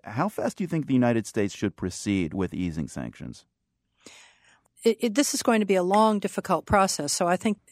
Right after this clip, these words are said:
Speaker 2: we need to get started right now. People have been thinking about it, and we were waiting to see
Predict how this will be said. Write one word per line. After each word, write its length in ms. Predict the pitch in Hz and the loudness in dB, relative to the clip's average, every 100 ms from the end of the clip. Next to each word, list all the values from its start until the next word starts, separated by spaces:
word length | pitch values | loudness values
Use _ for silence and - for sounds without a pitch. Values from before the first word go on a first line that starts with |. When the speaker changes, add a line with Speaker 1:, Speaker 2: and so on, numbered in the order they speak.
| - | -10
Speaker 2:
we 240 | 180 190 | -6 -2
need 220 | 185 202 190 | 0 0 0
to 80 | |
get 160 | 170 151 | -4 -4
started 420 | - 185 170 147 | -2 0 0 -4
right 260 | 156 160 156 | -6 -8 -6
now. 360 | 170 156 139 - _ - - - | -6 -6 -8 -14 _ -20 -20 -6
People 360 | 226 214 208 | -2 2 2
have 260 | 170 190 208 | 4 2 4
been 140 | 220 | 0
thinking 340 | 208 190 185 165 | 0 -2 -2 -6
about 320 | 147 147 143 | -4 -2 -2
it, 140 | 160 - _ - - _ - | -6 -10 _ -20 -20 _ -2
and 340 | 180 170 165 | 0 2 0
we 240 | 165 180 180 | -2 0 0
were 240 | 170 175 | 2 0
waiting 540 | 165 180 214 220 180 165 | 2 2 2 2 -2 -6
to 160 | - | -6
see 500 | - 240 220 165 160 | -2 0 0 0 -6